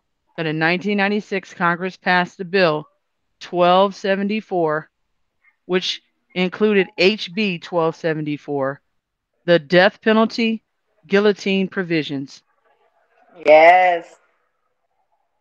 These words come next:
Speaker 2: And we saw those, uh, that we, they, they, a few years ago, there was that, all that thing, like,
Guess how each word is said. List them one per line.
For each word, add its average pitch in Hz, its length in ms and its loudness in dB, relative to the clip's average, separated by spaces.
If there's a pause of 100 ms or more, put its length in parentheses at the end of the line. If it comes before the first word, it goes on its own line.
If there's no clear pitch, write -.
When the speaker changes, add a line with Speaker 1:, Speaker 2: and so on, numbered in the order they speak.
(140)
Speaker 2:
And 180 120 0
we 196 100 0
saw 247 300 2
those, 214 260 -4
uh, 175 260 0 (100)
that 185 180 -2
we, 196 80 -8
they, 202 180 0
they, 175 140 0
a 147 60 0
few 208 200 -14
years 196 280 -6
ago, 170 120 0
there 143 180 -4
was 147 100 -10
that, 143 140 -4
all 143 140 2
that 139 140 -6
thing, 147 160 -14
like, 135 160 -12